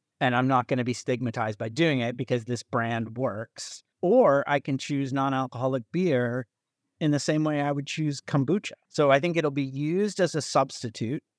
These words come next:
for an alcoholic beverage, but there's potential there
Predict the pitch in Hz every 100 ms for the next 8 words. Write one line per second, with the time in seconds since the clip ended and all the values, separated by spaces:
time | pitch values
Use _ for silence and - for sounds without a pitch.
0 | _ - 120 117 113 131 113 107 107 -
1 | 107 110 113 - _ _ - 135 131 -
2 | 110 - 139 139 123 113 107 107